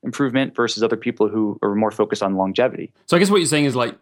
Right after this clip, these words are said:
Speaker 2: try and focus on what's really important to you to start with to keep it simpler.
Speaker 1: Yeah, I mean, I think people might even be, like, coming at this from, not from the standpoint of, like, "Something's wrong with me, I need to fix it."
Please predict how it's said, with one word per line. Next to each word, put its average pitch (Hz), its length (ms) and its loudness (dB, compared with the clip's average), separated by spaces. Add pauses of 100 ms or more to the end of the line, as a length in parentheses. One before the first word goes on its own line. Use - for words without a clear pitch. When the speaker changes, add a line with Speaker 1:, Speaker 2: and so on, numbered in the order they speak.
(160)
Speaker 2:
try 131 180 0
and 123 80 -2
focus 120 320 -4
on 113 260 -2
what's 113 260 -8
really 107 160 -4
important 104 360 -8
to 113 60 -14
you 107 80 -8
to 98 80 -10
start 104 280 -6
with 98 120 -14
to - 80 -20
keep 101 200 -10
it 113 80 -10
simpler. 107 480 -6 (300)
Speaker 1:
Yeah, 262 200 2
I 170 100 2
mean, 175 140 2
I 170 40 2
think 185 300 -4
people 170 240 -4
might 160 160 2
even 156 180 -4
be, 147 140 0
like, 139 260 0 (280)
coming 143 240 -2
at 143 140 0
this 127 140 -6
from, 117 240 -6
not 131 260 -2
from 127 140 -6
the 120 60 -6
standpoint 117 400 -6
of, 101 120 -4
like, 101 300 0
"Something's 135 360 -4
wrong 113 200 2
with 107 160 -6
me, 101 160 -4
I 90 60 -4
need 95 180 -6
to 98 60 -2
fix - 280 -4
it." - 220 -6